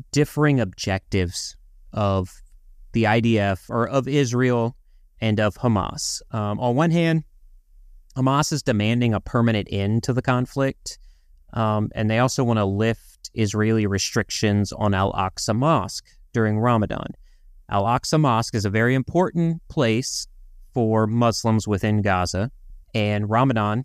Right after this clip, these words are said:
obviously, Ramadan's the, the Christmas of the Muslim world. So that's a huge, this is a huge celebration, a huge holiday. Israel is adamant about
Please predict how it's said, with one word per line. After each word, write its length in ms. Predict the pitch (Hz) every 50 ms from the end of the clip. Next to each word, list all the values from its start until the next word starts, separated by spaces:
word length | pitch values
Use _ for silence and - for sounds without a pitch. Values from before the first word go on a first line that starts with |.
| _ -
obviously, 680 | - 104 101 101 98 98 87 - - 92 92 95 101 -
Ramadan's 600 | 113 120 151 185 180 175 151 151 147 139 - -
the, 200 | - 147 143 143
the 160 | 131 131 135
Christmas 560 | - - - - 156 - - 147 139 - - -
of 120 | 120 117
the 60 | 120
Muslim 360 | 120 120 120 120 - 117 110
world. 300 | 107 113 107 - - - _ _ _ _ - - -
So 360 | - - 101 95 92 92 90 -
that's 260 | - 113 123 - -
a 40 | 165
huge, 500 | 147 - - - 160 156 143 135 127 107 95
this 220 | 131 156 - -
is 120 | 226 214
a 60 | 208 202
huge 640 | - - - 196 196 196 190 185 170 - - -
celebration, 560 | - - 165 139 123 123 113 117 - - 104 101
a 40 |
huge 280 | 98 - 151 151 139 -
holiday. 460 | - 110 95 - 101 - - - - - - - - - - - - -
Israel 640 | - 202 240 233 - - 135 110 98 90 95 101 - -
is 180 | 123 110 104
adamant 480 | 113 107 101 98 101 101 101 107 - - -
about 320 | 120 110 104 101 101 -